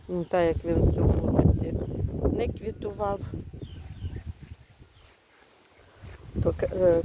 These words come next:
конечно, кущ наростає дуже здоровий, потрібно буде восени його щось там попідрізати. Е, ось, е, до речі,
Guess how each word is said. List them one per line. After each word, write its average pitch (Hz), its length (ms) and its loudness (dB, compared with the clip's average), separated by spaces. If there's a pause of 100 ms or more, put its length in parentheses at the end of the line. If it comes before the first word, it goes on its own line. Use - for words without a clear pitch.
конечно, 180 600 4
кущ - 480 -4
наростає 175 680 -2
дуже - 400 -2
здоровий, 220 640 -2 (220)
потрібно 175 420 -8
буде 175 300 4 (480)
восени 190 500 -2
його 170 280 -2
щось 165 320 -6
там 160 160 -4
попідрізати. - 960 0 (1080)
Е, 165 520 0
ось, - 540 0
е, 180 440 6
до 180 100 4
речі, 196 580 2